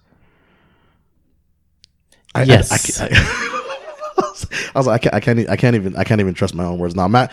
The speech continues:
Speaker 1: Ma-, Max is doing great. Max has been, uh, been up to some things. So, but three-man podcast today, Kong San and myself, uh, included as well.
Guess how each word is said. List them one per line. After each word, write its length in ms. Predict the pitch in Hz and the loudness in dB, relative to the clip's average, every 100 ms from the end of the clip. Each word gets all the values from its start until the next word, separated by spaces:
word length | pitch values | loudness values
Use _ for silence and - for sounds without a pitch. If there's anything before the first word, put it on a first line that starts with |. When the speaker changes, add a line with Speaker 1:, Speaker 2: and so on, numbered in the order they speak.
| - - - | -8 -10 4
Speaker 1:
Ma-, 180 | 139 | 4
Max 200 | 127 147 | 6 2
is 60 | 131 | 2
doing 220 | 123 120 | 2 2
great. 200 | 117 117 | 2 0
Max 200 | 107 110 | 0 -4
has 60 | 104 | -2
been, 160 | 110 107 | 0 2
uh, 180 | 101 | 0
been 220 | 95 101 98 | 0 0 -2
up 100 | - | -2
to 60 | |
some 180 | - 90 | -4 -2
things. 340 | 98 98 95 | 0 -2 -2
So, 300 | - 87 87 - - - - | -2 0 0 -4 -10 -12 -6
but 140 | 87 | -2
three-man 340 | 123 117 113 | 2 4 2
podcast 520 | 98 101 92 98 85 - | 4 4 4 2 0 -2
today, 360 | 92 90 85 - | -2 0 -2 -4
Kong 220 | 101 90 | -4 -2
San 260 | 87 92 87 | -2 -2 -2
and 140 | 87 | -4
myself, 580 | 82 82 - 85 78 - | -4 -6 -2 -2 -4 -8
uh, 180 | 107 92 | -12 -8
included 500 | 87 82 - 87 82 | -6 -6 -6 -4 -4
as 140 | 80 85 | -8 -8
well. 360 | 85 82 82 | -8 -8 -10